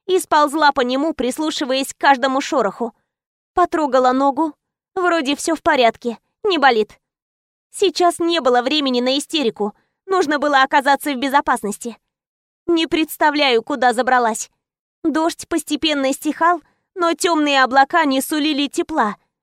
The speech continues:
а я промокла насквозь. Обняла себя руками и поняла, что в кармане куртки телефон. Обрадовалась, достала его.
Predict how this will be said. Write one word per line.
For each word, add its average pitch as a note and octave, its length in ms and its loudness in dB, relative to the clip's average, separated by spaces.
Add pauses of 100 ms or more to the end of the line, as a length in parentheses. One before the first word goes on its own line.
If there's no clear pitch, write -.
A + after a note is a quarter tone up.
(100)
а G4 80 2
я D#4 260 2
промокла C4+ 500 2
насквозь. A#3+ 560 -4 (680)
Обняла C#4+ 460 0
себя B3 280 0
руками C4+ 460 0
и A#3+ 60 -6
поняла, C#4+ 360 -2
что C#4+ 220 -4
в - 60 -8
кармане C#4+ 500 0
куртки D4+ 440 -4
телефон. C#4 560 -2 (460)
Обрадовалась, C4 800 0 (280)
достала E4 480 2
его. A3 340 -2